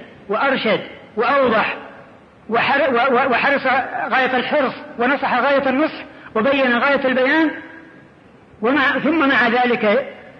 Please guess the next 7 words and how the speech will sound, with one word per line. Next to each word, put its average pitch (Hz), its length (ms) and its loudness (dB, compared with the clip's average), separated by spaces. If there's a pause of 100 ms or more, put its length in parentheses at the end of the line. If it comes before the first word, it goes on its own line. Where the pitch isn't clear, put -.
(160)
ثم 277 260 2
مع 233 100 2
ذلك 214 240 2
يرغب 233 600 0 (520)
ويدعو 233 960 2 (340)
لمن 240 220 2
يقوم 240 680 2